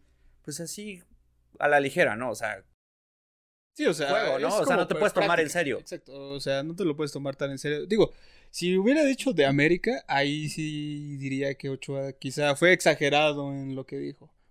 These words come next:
Speaker 2: Porque de América sabemos que los equipos de Sudamérica tienen mucha más relevancia que los equipos mexicanos. Y de eso no hay duda. Digo, la América es grande y conocido,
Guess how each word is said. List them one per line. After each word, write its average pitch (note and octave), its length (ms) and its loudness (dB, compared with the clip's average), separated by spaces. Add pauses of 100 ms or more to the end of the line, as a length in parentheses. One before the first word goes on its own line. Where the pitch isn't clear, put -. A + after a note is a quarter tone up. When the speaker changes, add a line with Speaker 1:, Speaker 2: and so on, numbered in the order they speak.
Speaker 2:
Porque C#3+ 260 0
de D#3 80 6
América G3+ 360 6
sabemos E3 360 -4
que C#3+ 160 -8
los C3+ 140 -10
equipos D#3+ 300 -10
de C3+ 40 -10
Sudamérica C#3+ 520 -10
tienen D3+ 280 -12
mucha C#3+ 220 -14
más D3+ 160 -12
relevancia D3 500 -14
que C#3 100 -18
los C#3 140 -18
equipos D3 300 -18
mexicanos. D#3+ 520 -18
Y C#3+ 120 -12
de D3 80 -12
eso - 160 -14
no C#3 140 -10
hay C#3 100 -14
duda. F3+ 260 -14
Digo, E3 220 -2
la D3+ 80 -4
América A3+ 300 -6
es A3 80 -10
grande A3+ 260 -8
y G#3+ 40 -14
conocido, A#3 460 -14